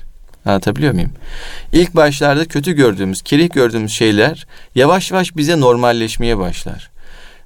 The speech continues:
Normalleşen şeyler yavaş yavaş güzel gelmeye başlar. Abdullah, bu da önemli bir nokta.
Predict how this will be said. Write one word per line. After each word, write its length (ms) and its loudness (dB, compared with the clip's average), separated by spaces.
Normalleşen 720 2
şeyler 380 -2
yavaş 420 0
yavaş 200 -4
güzel 340 0
gelmeye 460 0
başlar. 580 -12
Abdullah, 460 -4
bu 160 -6
da 100 2
önemli 420 0
bir 100 0
nokta. 380 -4